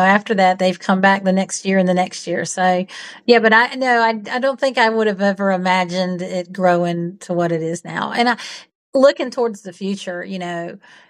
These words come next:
and again, this comes from being part of nafma and part of the Mays family and taking all these tours across the country and visiting all these farms.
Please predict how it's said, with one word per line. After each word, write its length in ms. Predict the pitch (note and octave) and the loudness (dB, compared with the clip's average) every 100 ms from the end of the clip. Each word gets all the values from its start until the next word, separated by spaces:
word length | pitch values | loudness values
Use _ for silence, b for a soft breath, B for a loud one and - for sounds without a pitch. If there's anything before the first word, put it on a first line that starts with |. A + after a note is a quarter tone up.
| b _ | b _
and 120 | G3+ G3 | 2 4
again, 320 | F#3 A3+ G3+ | 6 4 6
this 180 | A#3+ - | 4 4
comes 340 | - A3+ G#3+ | 0 0 0
from 200 | G3+ F#3+ | 0 0
being 240 | G3 F#3+ | 0 0
part 240 | F#3 F#3 F3 | 0 0 0
of 100 | E3+ | 0
nafma 640 | F#3 G#3+ G#3 - G3 F#3+ | 0 0 0 0 2 2
and 100 | F3+ | 0
part 220 | F3+ F#3+ | 0 0
of 60 | F3+ | 2
the 80 | F3+ | 2
Mays 420 | F#3 G#3 G#3+ G#3 | 4 4 2 -2
family 480 | G#3+ G3 F#3+ F#3+ F#3 B B B | 0 2 4 2 0 B B B
and 220 | F#3+ F3 - | 0 0 -2
taking 320 | - A#3 A#3+ | 2 4 4
all 160 | A3 G3+ | 2 2
these 180 | G3 - | 0 0
tours 320 | - A3 G#3 | 4 4 4
across 360 | - F#3+ F#3 | 0 0 0
the 60 | - | -4
country 400 | - F#3+ G3 G3 | -2 0 0 0
and 120 | F#3+ | 0
visiting 400 | G3 G3 G3 F#3+ | 0 2 2 2
all 100 | F#3 | 2
these 160 | F3+ E3+ | 0 -2
farms. 360 | G3+ G3 F3+ | 0 0 -2